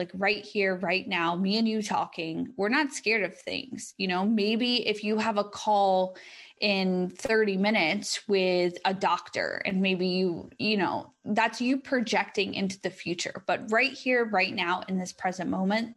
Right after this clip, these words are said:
there is no fear. And if you can be more conscious of the present moment, which I feel like travel helps with that,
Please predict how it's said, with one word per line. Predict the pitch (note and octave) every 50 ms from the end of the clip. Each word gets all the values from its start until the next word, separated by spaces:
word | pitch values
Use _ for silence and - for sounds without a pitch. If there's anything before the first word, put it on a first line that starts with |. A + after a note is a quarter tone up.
| _ _
there | G3 F#3+ F3 D#3
is | F#2+ - F3+ F#3+ - -
no | C#3+ D#3 F3
fear. | - - - E2+ E2 - - - - -
And | - G3+ G3 - -
if | - G#3 G3 -
you | G#3+ G#3+
can | G#3 A#3+ A3+ A3+
be | A#3 A#3
more | A3+ G#3+ G#3 G3+ F#3+ G3
conscious | G3+ - - - G3 G#3 B3+ C#4 - - E3+ D#3 F3 F#3+ F#3+ -
of | - - G3+ G3
the | F#3 F3+
present | - - F#3+ F#3+ F#3 F3 - -
moment, | - D3 D#3 E3+ E3+ F#3 G#3+ A#3 - - - - - - - - - - -
which | A3 A3 A3
I | A#3 G#3+
feel | G3 G3 G#3 G3+ G3+ G3+
like | G3 F3+ - -
travel | - - - F3+ F#3 F#3 F#3 F3+ F3 D#3+ - -
helps | - - - G#3 C4+ D4+ - - - -
with | E3 E3 -
that, | - C#3+ C#3+ - F#3 A3 B3